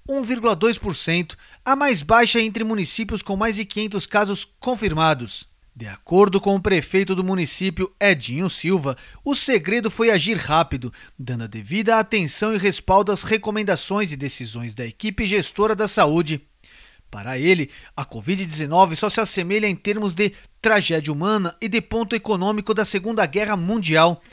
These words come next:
um inimigo invisível, cuja letalidade considerável que se agrava em questão de horas.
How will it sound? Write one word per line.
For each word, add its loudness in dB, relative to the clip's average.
um 2
inimigo 2
invisível, -2
cuja -8
letalidade 0
considerável 2
que -8
se 0
agrava 0
em -6
questão -4
de 2
horas. 2